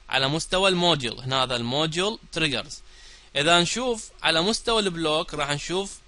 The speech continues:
أكو بعض التريجرز المشتركة وأكو بعضها تختلف. مثلًا إذا أروح على سمارت تريجرز، إذا أشر على هذا تريجر مال بلوك وأروح على سمارت تريجر راح أشوف أكو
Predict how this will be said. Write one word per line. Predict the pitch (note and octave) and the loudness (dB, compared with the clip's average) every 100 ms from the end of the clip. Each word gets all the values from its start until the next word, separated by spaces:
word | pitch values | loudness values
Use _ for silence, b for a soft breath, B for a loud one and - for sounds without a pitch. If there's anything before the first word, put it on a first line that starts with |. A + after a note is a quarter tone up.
| - - - - - - - - - D#3 | -20 -20 -20 -20 -20 -20 -20 -20 -6 -4
أكو | D#3+ | -2
بعض | F3 E3 D#3+ | 4 4 4
التريجرز | D#3 C#3+ D#3+ D#3 C#3 | 0 0 -2 0 0
المشتركة | C#3+ C#3 - E3 E3+ G3+ F3 | -2 -4 -2 0 0 0 -2
وأكو | E3 D3+ E3 | -2 -4 -4
بعضها | D3+ C#3 C3+ F#3 A3+ - b b b b - - | 0 0 0 0 -2 -4 b b b b -20 -6
تختلف. | F#3+ - C3+ G#2+ - | -4 -2 -4 -4 -8
مثلًا | B2 C3+ C#3+ | -8 -4 -2
إذا | C3+ | 0
أروح | C3 E3 D3 | -2 -2 -2
على | E3 | -2
سمارت | E3 D#3 C3 | -2 -4 -4
تريجرز، | B2 A#2+ A#2+ A#2+ B2+ A2+ | -6 -12 -8 -6 -6 -8
إذا | A#2 A#2 F#2 | -6 -4 -4
أشر | C3+ C3+ | -8 -8
على | - B2+ | -6 -6
هذا | A#2+ B2+ B2+ | -4 -4 -6
تريجر | A#2 C3+ B2 A#2+ | -8 -8 -8 -8
مال | A#2+ B2 | -8 -8
بلوك | B2 C#3 F3 - B B B B - | -6 -4 -4 -4 B B B B -6
وأروح | C#3 E3 D3 | -2 0 0
على | E3 | 0
سمارت | D#3+ D3+ C#3 | -2 -4 -4
تريجر | - C3 C3 D#3+ | -6 -8 -4 -2
راح | D3+ B2+ | -4 -6
أشوف | - D#3 D#3 | -10 -10 -10
أكو | B2+ D3+ F#3 | -10 -8 -10